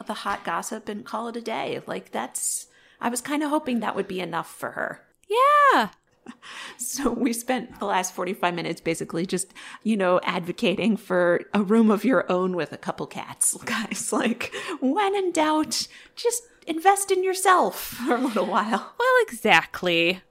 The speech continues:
Speaker 2: Throw a dog in there if you like.
Speaker 1: Yeah,
Speaker 2: Just
Speaker 1: exactly.
Speaker 2: you, yourself, some pets.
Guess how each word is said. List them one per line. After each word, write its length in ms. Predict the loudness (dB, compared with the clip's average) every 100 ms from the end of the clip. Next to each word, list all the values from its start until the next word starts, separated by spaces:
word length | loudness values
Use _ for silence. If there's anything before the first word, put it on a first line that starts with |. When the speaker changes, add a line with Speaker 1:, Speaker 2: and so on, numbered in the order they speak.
| -20
Speaker 2:
Throw 380 | -18 0 4 4
a 60 | 2
dog 480 | 2 2 2 2
in 160 | 0 -2
there 280 | -2 -2 -2
if 160 | -4
you 120 | -6 0
like. 680 | 2 2 2 -4 -8 -18 -10
Speaker 1:
Yeah, 260 | -8 -8 0
Speaker 2:
Just 160 | 0
Speaker 1:
exactly. 340 | 0 -4 -6 -8
Speaker 2:
you, 680 | -4 2 2 2 -2 -6 -12 _
yourself, 600 | -8 -2 -2 -2 -8 _
some 220 | -14 -12
pets. 640 | -8 -8 -8 -12 -14 -16